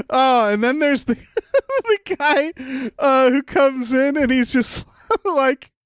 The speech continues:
he says, "This is a mausoleum to whiteness." Is he the only black character?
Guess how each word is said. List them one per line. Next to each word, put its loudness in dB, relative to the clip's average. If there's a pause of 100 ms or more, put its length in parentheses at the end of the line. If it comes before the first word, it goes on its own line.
(140)
he -2
says, 2
"This -2
is 0
a 0
mausoleum 0
to -2
whiteness." -2 (500)
Is 0
he 6
the 0
only 0
black 0
character? 0